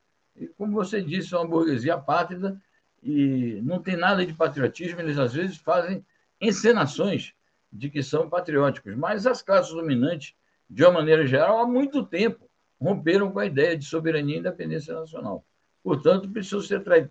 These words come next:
é, tratadas como traidores da pátria, esses grandes burgueses e essas classes dominantes em geral.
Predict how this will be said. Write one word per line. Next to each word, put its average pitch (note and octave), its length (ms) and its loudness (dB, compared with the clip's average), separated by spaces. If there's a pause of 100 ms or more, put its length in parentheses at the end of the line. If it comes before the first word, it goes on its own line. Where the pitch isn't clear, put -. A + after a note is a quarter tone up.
(160)
é, A2+ 320 0
tratadas D#3 680 0
como F3+ 380 2 (480)
traidores F3 500 6
da G3+ 120 2
pátria, A#2+ 480 -2 (220)
esses B2 340 -4
grandes B2+ 400 0
burgueses C3 640 -2 (320)
e - 60 -4
essas D3+ 260 -4
classes C#3+ 260 -4
dominantes C#3+ 440 -2
em D#3 80 -6
geral. D3+ 340 -4